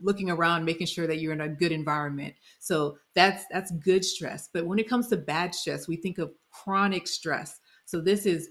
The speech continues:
constant feelings of worry or anxiety or, um, just, um,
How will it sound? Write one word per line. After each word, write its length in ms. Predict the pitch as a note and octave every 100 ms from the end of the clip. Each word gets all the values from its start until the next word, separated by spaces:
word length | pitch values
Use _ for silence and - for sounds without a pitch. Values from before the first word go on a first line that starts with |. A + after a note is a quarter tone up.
| - -
constant 640 | - G#3 G3 G3 G#3 F#3+ - _ _ _ _ -
feelings 380 | G3 F#3+ F3+ D#3+
of 140 | C#3+
worry 600 | D3+ G3 G#3 G3+ G#3 G3+
or 100 | E3+
anxiety 1040 | D#3 D#3 E3+ F3+ G3 G3 G3+ G3 G3 G3 G3 -
or, 500 | - D#3 D3+ D3 C#3+ D#3+
um, 480 | D#3 D3 C#3+ C#3+ - _ -
just, 380 | F#3+ F3 E3+ - _ _ _ _ _ E3+
um, 440 | D#3+ C#3+ C#3